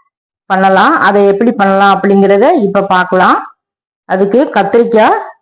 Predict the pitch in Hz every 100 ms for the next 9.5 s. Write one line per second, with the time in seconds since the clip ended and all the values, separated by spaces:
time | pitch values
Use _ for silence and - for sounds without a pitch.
0 | _ 202 190 196 196 196 320 - - _
1 | _ _ _ _ _ _ - 214 226 214
2 | 202 202 208 262 190 185 196 - 165 -
3 | 233 381 - - _ _ _ _ _ _
4 | _ _ _ _ _ _ _ _ _ _
5 | 190 202 208 294 339 214 214 208 233 240
6 | 190 190 185 220 - 185 180 254 220 180
7 | 175 180 180 196 202 196 208 175 175 214
8 | 196 180 - 285 392 - _ _ _ _
9 | _ _ _ _ -